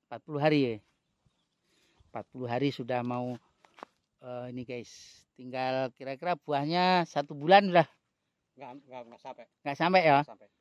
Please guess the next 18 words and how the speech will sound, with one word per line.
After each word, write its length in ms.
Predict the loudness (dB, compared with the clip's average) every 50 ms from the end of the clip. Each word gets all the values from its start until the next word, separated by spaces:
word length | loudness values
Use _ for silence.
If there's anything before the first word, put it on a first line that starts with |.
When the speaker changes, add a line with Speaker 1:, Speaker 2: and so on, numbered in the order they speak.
| _ _ _ _ _ _
Speaker 2:
Satu 100 | -16 -14
Speaker 1:
Oh. 220 | -12 -12 -12 -12
Speaker 2:
bulan 120 | -14 -14 -18
nggak 120 | -20 _ -20
sampai. 220 | -20 -20 _ _
Speaker 1:
Satu 480 | _ _ _ _ _ _ _ _ _ -20
Speaker 2:
Cuma 160 | -20 -20 -20
Speaker 1:
bulan. 80 | -16
Speaker 2:
dua 140 | -16 -16 -16 -16
puluh 260 | -18 -20 -20 -20 -20 _
hari, 340 | -20 -20 -20 -20 -20 -20 -20 -20 _ _ _ _ _ _ _ _
dua 160 | _ -20 -20
puluh 200 | -20 _ -20 -20
lima 360 | -20 -20 -20 -20 -20 -20 -20 _ _ _ _ _ _ _
udah 200 | _ _ -20 _ _
ambil. 220 | _ -20 _ _ _ _ _ _ _ _ _ _ _ _ _ _
Speaker 1:
Sudah 240 | -4 2 2 4 4
metik? 340 | 4 2 0 0 -4 -6